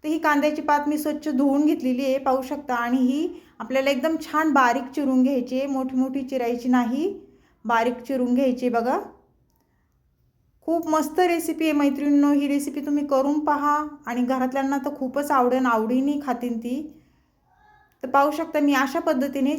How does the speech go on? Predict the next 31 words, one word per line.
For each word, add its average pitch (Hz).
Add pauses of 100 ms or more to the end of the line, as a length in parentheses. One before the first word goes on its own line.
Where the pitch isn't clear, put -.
छान 285
बारीक 247
चिरून 269
घेते 277
ही 240
कांद्याची 214
पात. 233 (1040)
आणि 285
तुम्ही 349
ही 339
रेसिपी 320
केली 285
आहे 339
का 330
पहिली, 285 (460)
मला 247
ते 277
पण 311
कमेंट 294
करून 294
सांगा. 269
आणि 254
नसन 269
केली 285
तर 277
लगेच 262 (720)
पाहताच 320 (540)
किचनमध्ये 285
तुम्ही 277
जासन 254
करायला. 240